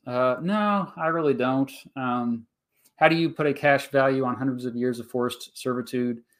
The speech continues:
Who would pay? That's the issue. I mean, and that's a very loaded question there. But yeah, that's always been my issue with reparations is how, how are you going to actually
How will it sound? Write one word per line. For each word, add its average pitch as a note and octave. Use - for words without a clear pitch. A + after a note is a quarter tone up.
Who C#3+
would C3+
pay? B2+
That's F#3
the C#3+
issue. A2
I B2
mean, A#2+
and A2
that's A#2
a A2+
very A2+
loaded A2+
question A#2+
there. A2+
But C#3
yeah, E3
that's D3
always E3
been D3+
my C#3+
issue C#3
with C3
reparations B2+
is A2+
how, D#3+
how E3
are E3
you D3+
going C#3
to C#3+
actually B2+